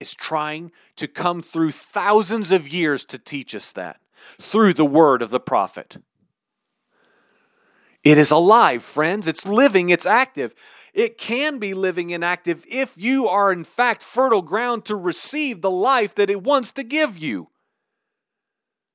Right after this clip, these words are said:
Be fertile ground. Be corrected. Are you correctable? Do you need correction? I need correction. I have no issue admitting that. I have no issue saying,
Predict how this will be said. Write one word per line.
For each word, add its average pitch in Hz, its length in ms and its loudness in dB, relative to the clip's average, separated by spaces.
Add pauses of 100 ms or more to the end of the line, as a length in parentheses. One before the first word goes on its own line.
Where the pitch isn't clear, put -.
(600)
Be 202 160 -2
fertile 160 380 2
ground. 135 720 -4 (380)
Be 247 400 -8 (160)
corrected. 180 920 -6 (1300)
Are 165 80 4
you 277 320 4
correctable? 262 920 0 (380)
Do 226 200 4
you 262 300 0
need 254 360 -4
correction? 226 800 -2 (1500)
I 262 280 0
need 220 260 -4
correction. 160 640 -6
I 220 120 -10
have 165 220 -8
no 269 340 0
issue 196 440 -8
admitting 139 480 -8
that. 85 200 -18
I 247 140 -8
have 247 160 -4
no 285 420 -2
issue 180 380 -8
saying, 151 560 -8